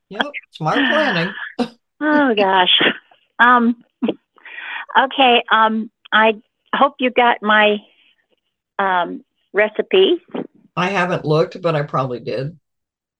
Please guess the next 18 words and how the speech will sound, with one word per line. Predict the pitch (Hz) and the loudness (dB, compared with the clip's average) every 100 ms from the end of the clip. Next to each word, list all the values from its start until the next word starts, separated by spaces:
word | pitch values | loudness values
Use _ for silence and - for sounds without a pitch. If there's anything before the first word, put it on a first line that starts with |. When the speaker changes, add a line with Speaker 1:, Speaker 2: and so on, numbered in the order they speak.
| _ | _
Speaker 2:
Oh, | 190 165 202 | -2 2 0
okay. | 208 208 180 | 0 -2 0
Speaker 1:
I've, | 151 165 - | 0 -2 -2
I've | 156 156 | -2 0
been, | 156 147 131 | 0 -2 -4
it's | - 214 | -2 2
Speaker 2:
Um, | 202 | 2
Speaker 1:
been | 165 | 0
a | 131 | -6
crazy | - 165 180 190 180 185 | -2 0 2 0 -2 -4
couple | 180 139 151 | -6 -6 -4
of | 147 | -4
weeks | 139 - | -4 -6
around | 131 104 127 117 | -8 -6 -6 -8
me, | 107 214 | -8 -8
<laughs> | |
so. | 220 - - - - 320 - - - - _ 233 - | -6 -4 -4 -6 -4 -4 -4 -12 -12 -14 _ -14 -10
Speaker 2:
Yeah. | 240 240 | -2 -2